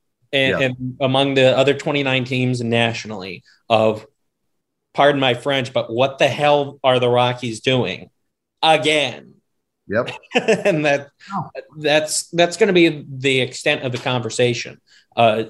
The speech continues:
Speaker 1: either nothing or what the hell are the Rockies doing again?
Speaker 2: Well, here, here's what I know is that let's embrace this All-Star game.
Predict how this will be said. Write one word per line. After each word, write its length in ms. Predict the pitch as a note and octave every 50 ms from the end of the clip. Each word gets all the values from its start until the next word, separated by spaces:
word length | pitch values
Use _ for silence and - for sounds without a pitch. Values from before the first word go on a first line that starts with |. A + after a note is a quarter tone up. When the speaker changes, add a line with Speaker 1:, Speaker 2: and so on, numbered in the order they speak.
| -
Speaker 1:
either 400 | - C3+ C#3 C3+ B2+ A#2+ A2+ A2+
nothing 480 | A2+ A#2 C3 C#3+ D3 - G#3 F#3 F#3 F#3 -
or 380 | C3 B2 B2 A#2+ A#2 A2+ A2+ -
what 220 | A2+ C3 C3+ -
the 60 | B2+
hell 240 | B2 C3 D3 C#3+ C#3+
are 60 | C#3
the 100 | B2+ B2+
Rockies 460 | A#2+ A#2+ A#2+ B2 B2 A#2+ A#2+ A2+ G#2+ -
doing 280 | A2+ A2+ F#2+ - - _ _ _ _ _ _ _ _ _ _ _ _ _ _ - - - - _ _ _ _ _ _ -
again? 400 | C3 B2 A#2+ A#2+ G#2 - - - _ _ _ _ _ _ _ _ _ _ _ _ _ _ _ _ _ _ _ _ _ -
Speaker 2:
Well, 580 | A2 A2+ A#2+ A#2+ A#2 - - - - - _ _ - -
here, 380 | - - C#3+ D3+ E3+ F3+ E3+ -
here's 340 | - C#3 D3+ E3 E3 D#3+ E3
what 120 | E3+ D#3
I 140 | D3 C#3 C3+
know 280 | A#2+ G#2 F2 D#2 D2+ - - -
is 320 | A2 A2+ A#2 A#2 A2 G#2
that 500 | A#2 B2+ A#2+ A#2 A2+ - - - - - _ _ _ _ _ -
let's 400 | B2 A#2+ C3+ C#3+ D#3 D#3 D#3 G#3
embrace 760 | F#3+ D3+ B2+ G2+ G#2 A2 A2 G#2+ G#2+ A#2 B2 A#2 - - -
this 220 | B2+ B2 G#2 G2+
All-Star 540 | G#2+ G2 G2 G2 F#2+ F#2+ - - F2 D#2+ D#2+
game. 300 | D2 - - G1+ - -